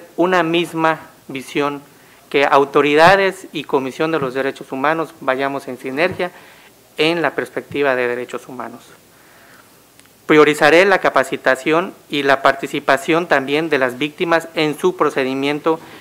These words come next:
de investigación y repar-, y reparación integral, que es de suma importancia. No habrá ni existirán en la comisión resoluciones que se tornen en documentos legales de aparador.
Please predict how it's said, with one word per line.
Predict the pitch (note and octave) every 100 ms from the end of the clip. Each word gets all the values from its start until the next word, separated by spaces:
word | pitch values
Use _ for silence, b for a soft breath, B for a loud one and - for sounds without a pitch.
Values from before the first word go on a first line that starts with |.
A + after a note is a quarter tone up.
| B
de | C#3+
investigación | C3 C3 C#3 C3 B2 D#3 F3 E3+
y | D#3+
repar-, | C3+ B2 C3 C3+
y | - C3+
reparación | C3 C3+ B2+ C#3 C#3
integral, | C3+ B2+ B2 B2 B2 B B B -
que | C#3+ D3+
es | D3+
de | D3
suma | - D3+ D3+ C#3
importancia. | B2 C3 B2+ B2+ B2 - A#2 - - - - _ B B B B B B
No | D#3 F#3
habrá | A3 F#3 E3+ F3 G3+ - - _ _ _ -
ni | C#3+
existirán | C3+ - C#3+ - D3 D3 D#3 F#3+ A3+
en | C#3+ C3
la | B2
comisión | - C3 B2+ - D3 F3+ - B B B -
resoluciones | C#3+ C#3 D#3+ D3 C#3+ C#3 E3+ E3 F3+ G3 G3 -
que | D3+
se | D3+
tornen | C#3 F3 F#3 F#3+
en | D3+
documentos | C3+ D3 C#3+ E3 E3 D#3+
legales | C3+ C3 C3+ E3 F#3 F3 -
de | C3
aparador. | C3 C3 C3 B2 B2+ C3